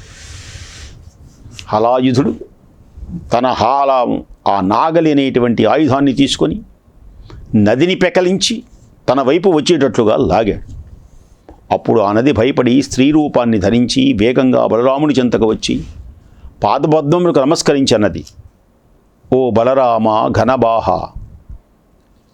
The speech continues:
బాహుబల పరాక్రమం కలిగినటువంటి వాడా, నీ విక్రమం అంగ-,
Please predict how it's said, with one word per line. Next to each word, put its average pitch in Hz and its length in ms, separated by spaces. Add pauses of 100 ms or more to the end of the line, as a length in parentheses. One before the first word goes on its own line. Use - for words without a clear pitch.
(720)
బాహుబల 139 540
పరాక్రమం 143 600
కలిగినటువంటి 113 640
వాడా, 98 420 (2500)
నీ 147 220
విక్రమం 202 600
అంగ-, 165 720